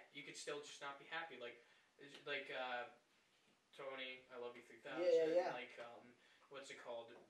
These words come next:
Speaker 1: Strange, like, I love you in every universe, and then,
Speaker 2: Oh,
Speaker 1: like,
Speaker 2: so good.
Speaker 1: and then,
Speaker 2: So
Speaker 1: like,
Speaker 2: good.
Speaker 1: Thor, who's like, "I've always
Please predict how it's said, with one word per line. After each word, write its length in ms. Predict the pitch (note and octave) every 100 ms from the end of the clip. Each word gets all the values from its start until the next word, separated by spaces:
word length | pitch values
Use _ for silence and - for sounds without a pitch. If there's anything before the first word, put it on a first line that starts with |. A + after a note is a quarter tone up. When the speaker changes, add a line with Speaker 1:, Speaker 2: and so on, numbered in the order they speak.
| -
Speaker 1:
Strange, 560 | - C#3 B2+ B2+ B2 B2
like, 160 | A2+
I 80 | B2 A#2+
love 160 | B2
you 160 | B2 A#2
in 20 |
every 220 | A#2 A2+ A2+
universe, 640 | C3 B2 B2 B2 B2 - B2+
and 80 |
then, 80 | A#2+ B2
Speaker 2:
Oh, 160 | - -
Speaker 1:
like, 80 |
Speaker 2:
so 240 | - - -
good. 320 | D#3+ B2+ - - _ -
Speaker 1:
and 80 | B2+
then, 80 | B2+ -
Speaker 2:
So 160 | -
Speaker 1:
like, 160 | A#2+ D#3+
Speaker 2:
good. 160 | C#3+
Speaker 1:
Thor, 400 | C#3+ C3+ - - -
who's 160 | - B2+
like, 160 | A#2+
"I've 160 | A#2+ B2+
always 240 | B2+ -